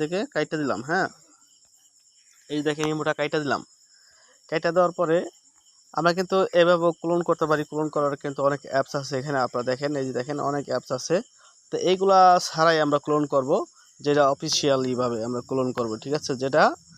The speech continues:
আপনার কোনো ই নাই, ক্র্যাশ খেয়েও না।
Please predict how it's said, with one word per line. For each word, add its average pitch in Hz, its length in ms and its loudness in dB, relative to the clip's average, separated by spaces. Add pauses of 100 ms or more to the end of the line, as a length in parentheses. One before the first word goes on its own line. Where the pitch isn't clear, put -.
(640)
আপনার 160 300 0
কোনো 156 160 2 (560)
ই - 100 0
নাই, 110 140 0 (880)
ক্র্যাশ 156 200 2 (100)
খেয়েও 147 240 0
না। 135 60 0